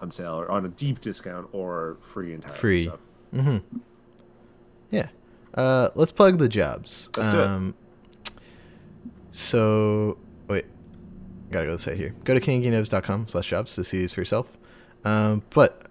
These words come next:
Speaker 2: I will let you know, Pixelmatic in Vancouver is looking for a senior Unity engineer and a lighting artist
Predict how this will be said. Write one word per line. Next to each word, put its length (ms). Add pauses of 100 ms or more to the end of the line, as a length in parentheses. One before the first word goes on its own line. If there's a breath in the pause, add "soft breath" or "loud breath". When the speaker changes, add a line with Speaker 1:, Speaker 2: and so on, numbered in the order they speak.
(640)
Speaker 2:
I 80
will 120
let 200
you 60
know, 140
Pixelmatic 840 (420)
in 220
Vancouver 380
is 120
looking 180
for 120
a 80
senior 340
Unity 320
engineer 400
and 140
a 40
lighting 300
artist 460